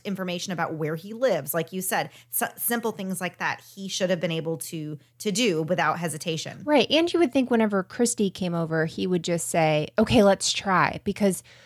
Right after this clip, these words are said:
Speaker 2: now you've got more time. She has to go back and get her husband, but now there's even more time. You couldn't have even attempted to try and get her out of the water. You know, it, none of this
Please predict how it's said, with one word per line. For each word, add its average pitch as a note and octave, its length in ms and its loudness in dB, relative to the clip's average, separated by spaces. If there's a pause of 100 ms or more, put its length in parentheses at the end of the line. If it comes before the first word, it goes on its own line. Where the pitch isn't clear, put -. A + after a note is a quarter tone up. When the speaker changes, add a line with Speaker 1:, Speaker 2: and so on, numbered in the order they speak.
(140)
Speaker 2:
now A#3 240 2
you've A3+ 220 2
got - 220 0
more B3 300 2
time. D#3 380 0
She - 120 0
has F#3+ 120 0
to F#3+ 80 0
go E3 240 0
back G3+ 200 4
and F#3 140 -4
get F#3 120 2
her D3+ 120 2
husband, D#3 540 -2 (260)
but A#3+ 100 2
now B3+ 140 6
there's C4 220 4
even A#3 160 2
more A3 180 4
time. E3+ 320 -2
You F#3+ 100 -8
couldn't C4 280 0
have A#3+ 100 0
even G#3+ 260 0
attempted B3+ 800 0
to D#4+ 80 -2
try D4+ 240 -4
and D4+ 140 0
get D4+ 120 0
her D4+ 80 4
out D4 160 4
of C#4+ 60 -4
the C#4+ 80 -2
water. C#4 420 2
You D#4 140 2
know, A#3+ 280 4 (240)
it, - 160 -12 (160)
none B3+ 340 2
of D4+ 120 -2
this B3+ 180 0